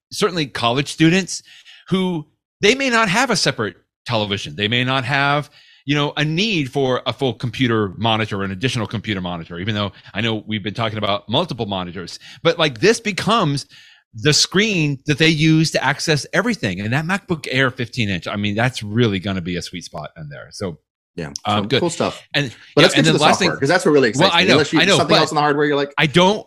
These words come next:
Speaker 1: I don't wanna go, uh, I want to make sure that we emphasize this. You already said this, but this, I think, is a pretty important component, that this does signify the complete transition now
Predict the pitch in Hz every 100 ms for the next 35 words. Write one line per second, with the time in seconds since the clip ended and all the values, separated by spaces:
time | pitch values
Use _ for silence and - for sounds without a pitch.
0 | _ 147 151 175 - 180 175 151 156 160
1 | 143 - 127 127 151 170 - 147 143 139
2 | - 143 113 107 113 120 120 107 95 87
3 | 90 123 123 113 - 113 92 90 - 113
4 | - 151 170 - - 120 127 156 113 98
5 | - 107 - 107 - 143 175 170 123 -
6 | 139 110 104 117 123 98 82 - - -
7 | 123 113 139 190 - 131 160 170 - 156
8 | 139 - 104 82 82 - - 113 123 139
9 | 127 - 156 185 - 143 135 117 135 -
10 | 92 87 78 69